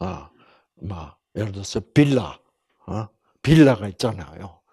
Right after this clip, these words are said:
빌라가 주로 사 층, 오 층, 뭐 이 정도 되죠. 어.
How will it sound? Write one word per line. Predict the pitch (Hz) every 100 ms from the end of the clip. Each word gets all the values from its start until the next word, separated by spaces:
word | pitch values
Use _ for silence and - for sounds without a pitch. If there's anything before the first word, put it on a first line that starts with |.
| -
빌라가 | 131 131 107 101
주로 | 113 107 -
사 | - 110
층, | - 120 143 -
오 | 110
층, | - 135 143 196
뭐 | 110 131 -
이 |
정도 | 95 110 104 101
되죠. | - 82 - 151 _ _ -
어. | 107